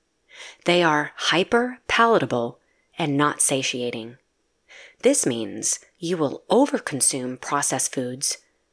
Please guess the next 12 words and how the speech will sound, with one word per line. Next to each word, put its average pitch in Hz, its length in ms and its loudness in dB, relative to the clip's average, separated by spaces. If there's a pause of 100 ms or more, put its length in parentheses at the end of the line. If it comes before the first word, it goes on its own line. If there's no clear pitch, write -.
(260)
and 175 160 2
be 180 100 2
hungry 185 460 0
soon 175 420 2
afterwards. - 680 -4 (1300)
He - 260 -2
ate 220 160 4
a 151 60 0
home-cooked 175 640 0
meal 139 400 0
every 165 300 -6
night. 127 340 -4